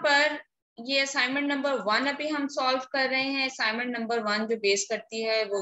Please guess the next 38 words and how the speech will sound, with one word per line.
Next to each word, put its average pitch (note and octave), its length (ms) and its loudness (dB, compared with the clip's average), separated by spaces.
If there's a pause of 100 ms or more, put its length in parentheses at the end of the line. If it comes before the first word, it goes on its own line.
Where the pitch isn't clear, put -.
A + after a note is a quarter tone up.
unit G3 320 -4
number G3 180 0
one F3 240 -2
से G#3 120 -8
unit F3 300 -6
number E3+ 240 -6
four G3+ 480 -2
पे। C#4+ 220 0 (540)
यहाँ D#4+ 220 2
different A3+ 380 0
question B3+ 420 -2
है। B3+ 380 2
अभी G#3+ 240 -2
तक A3+ 260 2
हम G#3 180 0
question G#3+ 400 -4
number G3+ 240 2
one F3+ 340 0
जो A#3 120 -2
है A3 200 2
वो A3 120 -2
solve G3 300 -2
कर G#3 220 -4
चुके G#3 300 -12
हैं। G#3 140 -4
इसे G#3 200 -12
मैं G3 200 -10
थोड़ा F#3 120 -6
slow F#3+ 300 -10
down G3 260 -6
इसलिए G#3 320 -8
कर G3+ 160 -2
रही G3 100 -4
हूँ G3 80 -10
ताकि F#3 260 -6
बच्चे F3 260 -10
देख F#3 300 -6
लें D3+ 160 -4